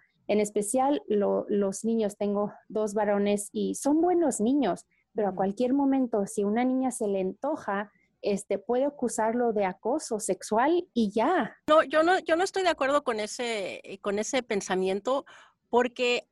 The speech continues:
Speaker 3: ¿a qué mujer o a qué adolescente a la edad que tiene Brandon va a ir una mujer y decirle, "Me tocó"? O sea, ¿qué
Speaker 2: Es que
Speaker 3: tienen
Speaker 2: sí
Speaker 3: ellas
Speaker 2: las
Speaker 3: con
Speaker 2: hay.
Speaker 1: Estamos
Speaker 3: pero qué
Speaker 1: hablando de
Speaker 3: tiene
Speaker 1: su
Speaker 3: que
Speaker 1: edad. Estamos hablando de su edad.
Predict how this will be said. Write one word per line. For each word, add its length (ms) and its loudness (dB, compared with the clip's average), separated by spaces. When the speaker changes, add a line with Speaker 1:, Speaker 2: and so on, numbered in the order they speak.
Speaker 3:
¿a 140 6
qué 420 4
mujer 640 0
o 60 4
a 80 4
qué 520 -2
adolescente 720 2
a 20 0
la 80 0
edad 240 2
que 100 -2
tiene 260 -2
Brandon 520 -2
va 100 6
a 40 4
ir 160 -2
una 180 0
mujer 340 -4
y 60 -8
decirle, 520 -6
"Me 180 -6
tocó"? 460 -6
O 100 -2
sea, 220 0
¿qué 80 0
Speaker 2:
Es 80 2
que 20 -12
Speaker 3:
tienen 220 2
Speaker 2:
sí 60 2
Speaker 3:
ellas 200 2
Speaker 2:
las 80 2
Speaker 3:
con 80 4
Speaker 2:
hay. 80 0
Speaker 1:
Estamos 340 -2
Speaker 3:
pero 180 4
qué 40 4
Speaker 1:
hablando 220 2
de 60 0
Speaker 3:
tiene 120 0
Speaker 1:
su 120 -4
Speaker 3:
que 100 0
Speaker 1:
edad. 380 -2
Estamos 340 -2
hablando 280 0
de 80 0
su 100 -4
edad. 420 0